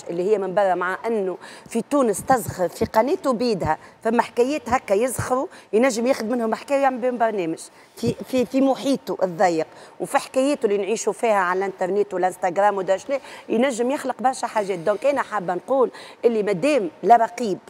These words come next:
ولا حسيب، والرزق رزقه والفلوس فلوسه اللي هي بين قوسين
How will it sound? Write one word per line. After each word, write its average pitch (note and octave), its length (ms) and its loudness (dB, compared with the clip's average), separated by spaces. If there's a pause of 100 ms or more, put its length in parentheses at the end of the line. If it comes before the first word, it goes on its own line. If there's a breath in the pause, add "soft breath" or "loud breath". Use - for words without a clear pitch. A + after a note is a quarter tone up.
(320 loud breath)
ولا F#3+ 180 6
حسيب، G#3+ 520 -2 (320 loud breath)
والرزق A3 500 0
رزقه A#3 260 -2
والفلوس G3 440 -2
فلوسه A#3 540 -2 (280 loud breath)
اللي F3 260 6
هي F3+ 60 6
بين G#3 160 4
قوسين F#3+ 540 2